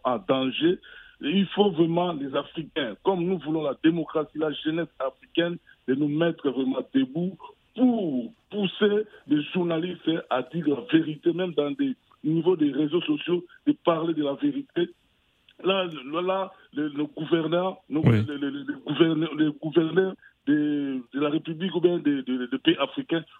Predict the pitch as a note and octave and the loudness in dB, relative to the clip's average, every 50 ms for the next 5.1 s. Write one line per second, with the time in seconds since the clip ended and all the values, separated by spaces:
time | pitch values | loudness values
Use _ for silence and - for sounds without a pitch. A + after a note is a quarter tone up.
0 | _ _ - D#3+ E3+ - G2+ G#2+ B2 D#3 D3+ D3 C3+ - D3+ E3 F3+ F#3+ - - | _ _ 0 2 4 4 4 2 2 0 0 0 0 2 2 2 2 0 -4 -8
1 | - - - C3+ C3 - C3 - - C#3 C3 - - E3+ D#3+ - - E3+ E3 D3+ | -6 -2 -2 -2 -2 -2 -4 -2 -2 -2 0 0 0 -2 -2 0 0 0 0 0
2 | - C#3 B2 - C#3 C3+ D3 D#3 D3 - _ - C#3 C3 C3+ D#3 E3+ D#3+ - - | 0 -4 -4 -2 -2 0 0 0 0 -2 _ 0 0 2 2 0 -2 -2 -2 -2
3 | D3 D3+ C3+ C3 A#2+ - - D#3+ D#3 - D#3 C#3+ - C#3 C#3 D#3 E3 C#3 B2 C#3+ | -2 -2 -2 -2 -4 -6 -8 -10 -2 0 0 0 0 0 0 0 0 0 0 0
4 | D3+ C#3+ C3+ B2+ - D3+ D3+ - - - - - A2+ D3 F3+ G3 F#3 D#3+ C3+ C#3+ | 0 0 -4 -4 -6 -6 -6 -6 -8 -14 -6 0 2 2 2 2 0 -2 -2 -4
5 | C#3+ - | -6 -8